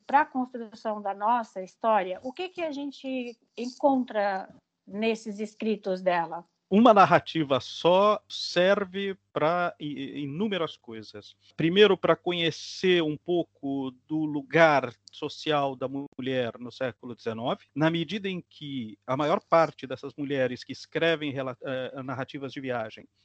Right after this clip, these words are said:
Speaker 2: elas falam muito mais em primeira pessoa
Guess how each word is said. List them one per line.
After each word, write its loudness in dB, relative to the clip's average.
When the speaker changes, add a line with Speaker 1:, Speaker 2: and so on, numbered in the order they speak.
Speaker 2:
elas 4
falam 4
muito -8
mais -2
em -8
primeira -4
pessoa -8